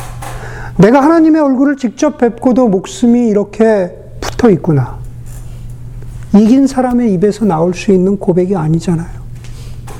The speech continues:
야곱은 무엇인가, 자기가 무엇인가를 해서 목숨이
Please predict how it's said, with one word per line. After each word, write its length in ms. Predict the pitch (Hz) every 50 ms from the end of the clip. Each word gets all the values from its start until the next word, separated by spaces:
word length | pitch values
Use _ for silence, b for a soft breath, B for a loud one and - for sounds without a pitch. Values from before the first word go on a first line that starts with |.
| B B B B B B B
야곱은 540 | 214 196 214 247 294 294 330 330 294 247 185
무엇인가, 520 | 185 226 285 311 269 - 294 285 269 233
자기가 440 | 202 - 185 214 226 285 285 330 311
무엇인가를 680 | 240 226 262 277 269 269 285 285 285 277 269 277 262 262
해서 200 | 254 262 277 247
목숨이 640 | 202 208 196 - - 262 262 254 277 277 254 220